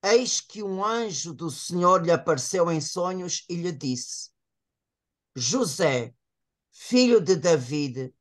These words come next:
não temas receber Maria, tua esposa, pois o que ela concebeu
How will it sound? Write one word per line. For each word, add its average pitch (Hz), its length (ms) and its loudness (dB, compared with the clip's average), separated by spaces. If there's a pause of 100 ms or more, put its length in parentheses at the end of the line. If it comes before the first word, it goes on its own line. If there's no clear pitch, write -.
(680)
não 190 240 2
temas 214 460 4
receber 180 540 -2
Maria, 175 400 2
tua 165 180 0
esposa, 139 840 -4 (800)
pois 185 560 4
o 160 140 -2
que 180 220 -2
ela 185 240 4
concebeu 170 920 -2